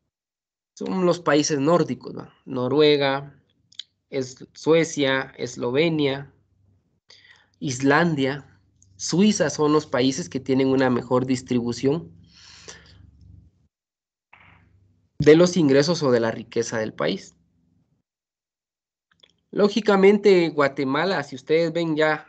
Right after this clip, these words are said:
indicaba que era uno de los países que tiene mayor desigualdad en América Latina. Pero ya cuando hacemos esta escala de ver cómo está la distribución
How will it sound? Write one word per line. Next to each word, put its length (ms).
indicaba 580
que 180
era 140
uno 140
de 60
los 140
países 440
que 100
tiene 400
mayor 360
desigualdad 640
en 140
América 420
Latina. 420
Pero 180
ya 220
cuando 220
hacemos 420
esta 260
escala 560
de 140
ver 220
cómo 260
está 220
la 160
distribución 880